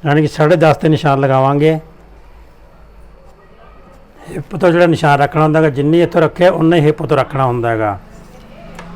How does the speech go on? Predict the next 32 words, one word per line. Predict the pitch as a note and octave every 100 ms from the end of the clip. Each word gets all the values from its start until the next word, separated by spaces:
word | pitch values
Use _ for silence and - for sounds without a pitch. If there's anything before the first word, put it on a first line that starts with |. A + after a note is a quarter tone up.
| - - - -
ਹੁਣ | D3
ਆਪਾਂ | D3 D#3
ਇੱਥੋਂ | D#3+
ਸਾਢੇ | E3 D#3+ F3
ਗਿਆਰਾਂ | D#3+ D#3 D3+
ਰੱਖਿਆ | D3+ D#3+
ਸੀ, | D3
ਤਾਂ | E3+
ਇੱਥੋਂ | D3 E3
ਵੀ | D#3
ਸਾਢੇ | D#3+ E3
ਗਿਆਰਾਂ | D#3+ D#3+ D3+
ਰੱਖਣਾ | D3+ D#3
ਹੈਗਾ। | C#3+ C#3 D3+ D3+ - - - - - - - - - - - - - - - - - - - - F3
ਹੁਣ | D3
ਆਪਾਂ | D#3+ D3+
ਪੱਟੀ | - D#3 -
ਦੀ | F#3
ਸ਼ੇਪ | - F3 D#3+
ਦੇਵਾਂਗੇ, | D3 C3+ C3+ C3+ D3 C#3+ - - - - - - - - - - - - - - - - - - - - - - - - - - - - - - - - - - - - - - - - - - - - D#3 D#3 F3+
ਇਸ | E3+
ਤਰੀਕੇ | D#3+
ਨਾਲ | D#3
ਪੱਟੀ | D#3+ C#3 D#3+
ਦੀ |
ਸ਼ੇਪ | D3 E3 C#3+
ਦੇ | D3
ਕੇ | C#3
ਇਹਨੂੰ | D#3
ਕਟਿੰਗ | C#3+ C#3 C#3+
ਕਰਨੀ | C3+ B2 C3+
ਹੈਗੀ। | C#3 D#3 E3